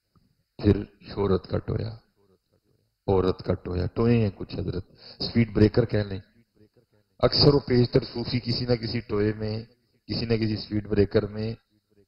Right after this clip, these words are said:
फंस जाते हैं। अल्लाह का फजल हो तो निकल जाते हैं, नहीं तो फंस ही जा-, आ-, आगे जाके और टो-, और स्पीड ब्रेकर भी हैं, लेकिन हम जो बैठे हैं ना, आम जो लोग हैं, हमारे लिए तीन टोए बहुत बड़े हैं, औरत का टोया, औरत का स्पीड ब्रेकर,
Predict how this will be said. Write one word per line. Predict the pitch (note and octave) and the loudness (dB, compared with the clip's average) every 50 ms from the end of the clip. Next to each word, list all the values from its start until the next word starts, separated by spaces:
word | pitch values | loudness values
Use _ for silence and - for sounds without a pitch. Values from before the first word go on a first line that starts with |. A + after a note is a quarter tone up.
| _ _ | _ _
फंस | _ - - A#2+ A2 - - - | _ 2 4 4 4 2 0 -8
जाते | F#2 F#2 F#2 - _ - F#2+ | -8 -8 -8 -8 _ -16 -16
हैं। | F#2+ G2 G#2 G2 - _ _ _ _ - | -14 -14 -16 -18 -20 _ _ _ _ 4
अल्लाह | A#2 C#3+ D3+ D3+ | 6 8 8 6
का | - - C3 | 6 4 2
फजल | - B2+ C3 C3 C3+ B2 | 2 2 -2 -2 -2 -4
हो | A2+ G2 | -6 -10
तो | - G2+ | -12 -14
निकल | G2 G2 G2+ - G#2+ G#2 | -14 -8 -6 -6 -6 -6
जाते | G2+ G#2 A2 _ _ _ | -6 -10 -14 _ _ _
हैं, | _ _ - _ _ _ _ _ _ - | _ _ -20 _ _ _ _ _ _ -8
नहीं | A2 A2+ | -4 -4
तो | A#2+ | -4
फंस | - - - C3+ B2+ - - | -4 -2 2 4 4 4 2
ही | - G2+ | -2 -8
जा-, | F2+ - - _ _ - - - - _ - - | -8 -10 -14 _ _ -20 -20 -20 -18 _ -2 -2
आ-, | - - B2 | 2 4 4
आगे | C3 C#3 E3+ | 6 6 6
जाके | - - E3 D#3+ - E3 | 6 8 6 6 6 4
और | C3 A2+ C3+ | 4 4 0
टो-, | D3 - E3+ D3+ - - | 0 -2 -4 -2 2 4
और | A#2 A2 B2 D#3 | 4 4 4 2
स्पीड | C3 - F3 D#3+ C3 | 0 -4 -6 -8 -4
ब्रेकर | B2+ A#2 G2+ - - F#2+ | -4 -4 -4 -2 -4 -4
भी | F2+ F2+ F#2 F2+ | -4 -6 -14 -14
हैं, | - F2+ F2+ F2 G2+ - - | -12 -12 -12 -12 -14 -6 -2
लेकिन | A#2+ B2 C3+ D3 - _ - | -2 0 0 -2 -4 _ 0
हम | G2+ A2+ B2 D3+ D#3 D#3 | 2 2 2 2 -2 -8
जो | D#3+ | 2
बैठे | C#3+ C#3+ C3 - - D3 D3 | 4 4 4 4 2 -4 -4
हैं | D3 D3+ E3 | -2 -4 -6
ना, | D#3 - - - - - - - _ _ _ - A2+ | -6 -8 -12 -20 -20 -20 -20 -20 _ _ _ 0 2
आम | A#2+ B2 A#2+ A#2+ A#2 A2 | 4 4 4 2 0 -6
जो | G#2 G2+ G2+ | -10 -10 -10
लोग | F#2 F#2 F#2 F2+ F#2 | -6 -6 -4 -2 0
हैं, | F#2 G2 | 0 2
हमारे | G2+ G#2+ A2+ A#2+ C3+ | 6 6 8 8 6
लिए | C3+ C3+ C3 C3 B2 | 6 6 2 2 0
तीन | - - C3 C3+ C3+ B2+ | 2 0 -2 -2 -4 -4
टोए | - A#2 G2+ G2+ | 2 4 4 4
बहुत | F#2 F#2+ F#2+ F#2 F2 | 4 2 -2 -4 -4
बड़े | F2 E2+ E2 E2 E2 | -4 -6 -6 -6 -6
हैं, | E2 D#2+ | -8 -8
औरत | - - G#2 A2 B2 C3+ - - | -2 2 4 4 4 4 2 2
का | D#3 D3 | 2 2
टोया, | - D3 C#3+ C#3 C#3+ C#3+ C#3+ D3 - _ _ _ _ _ _ _ _ _ _ _ _ _ _ - | 2 2 0 0 0 0 -2 -8 -14 _ _ _ _ _ _ _ _ _ _ _ _ _ _ 2
औरत | F#2+ G2 A2 A2 - | 4 6 6 4 6
का | - A#2+ | 4 2
स्पीड | - - - A2+ G#2+ G#2+ | 2 2 -4 -6 -8 -6
ब्रेकर, | G#2+ G#2+ G#2+ - - A2 | -4 -4 -4 -4 -6 -12